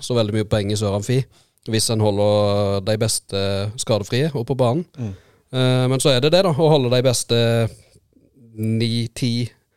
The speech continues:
Speaker 1: kanskje at en holder de så mye som mulig i spill
Speaker 2: Mm.
Speaker 1: samtidig, at en, eh, slipper for mye utskiftninger hele tiden,
Speaker 2: Mm.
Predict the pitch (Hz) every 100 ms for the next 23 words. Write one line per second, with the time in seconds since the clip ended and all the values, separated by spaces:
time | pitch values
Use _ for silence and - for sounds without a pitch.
0 | _ _ - 131 113 135 123 123 123 113
1 | 113 110 110 107 107 - 123 117 104 107
2 | 117 107 104 110 127 156 - 147 131 117
3 | 117 120 151 120 127 123 120 113 117 110
4 | - 95 - 110 104 117 107 101 101 107
5 | 98 107 104 107 117 110 101 110 123 -
6 | 123 110